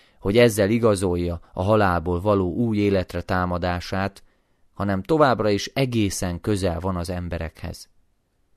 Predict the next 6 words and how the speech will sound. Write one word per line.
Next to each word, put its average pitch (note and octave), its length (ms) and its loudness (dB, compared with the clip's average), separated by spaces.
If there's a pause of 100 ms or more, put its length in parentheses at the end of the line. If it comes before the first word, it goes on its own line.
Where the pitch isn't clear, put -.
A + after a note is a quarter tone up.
(180)
Beszélget G2 760 0
Mária F#2+ 360 0
Magdolnával, F2 840 -4 (680)
majd F2+ 180 -2
az F#2 100 -2
apostolokkal, F#2 1040 -2